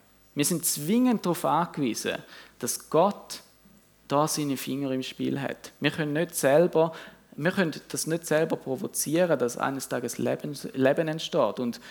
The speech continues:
einige von uns haben das auch schmerzlich müssen erleben, dass das Leben nicht selbstverständlich ist. Aber gleichzeitig, und da ist genau die andere Seite,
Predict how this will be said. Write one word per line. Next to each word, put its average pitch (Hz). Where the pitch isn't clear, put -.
einige 143
von 139
uns 131
haben 156
das 160
auch 135
schmerzlich 165
müssen 147
erleben, 147
dass -
das -
Leben 156
nicht 156
selbstverständlich 151
ist. -
Aber 147
gleichzeitig, 170
und 151
da 185
ist 170
genau 160
die 156
andere 175
Seite, -